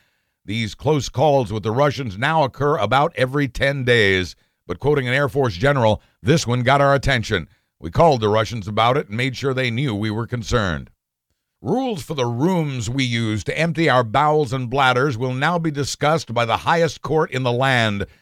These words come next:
The U S Supreme Court has agreed to hear a case about transgender restroom rights. It's the case of seventeen-year-old Gavin Grimm, born female, identifying and living male.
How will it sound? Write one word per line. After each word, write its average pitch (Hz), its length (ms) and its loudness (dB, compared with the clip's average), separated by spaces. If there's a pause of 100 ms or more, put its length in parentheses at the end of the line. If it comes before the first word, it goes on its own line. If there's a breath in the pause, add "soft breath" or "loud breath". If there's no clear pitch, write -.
(320 soft breath)
The 92 120 -8
U 147 160 0
S 151 120 0
Supreme 147 420 -4
Court 123 240 0
has 110 100 -2
agreed 120 240 0
to 123 100 -2
hear 151 160 2
a 131 60 0
case 143 300 -4
about 123 280 -2
transgender 147 760 -2
restroom 117 480 -2
rights. 98 380 0 (440)
It's - 160 -12
the 113 80 -6
case 139 260 -4
of 120 140 -8
seventeen-year-old 135 760 0
Gavin 135 360 0
Grimm, 113 400 0
born 151 380 2
female, 127 500 -2
identifying 143 720 0
and 127 160 -4
living 139 480 -2
male. 107 520 2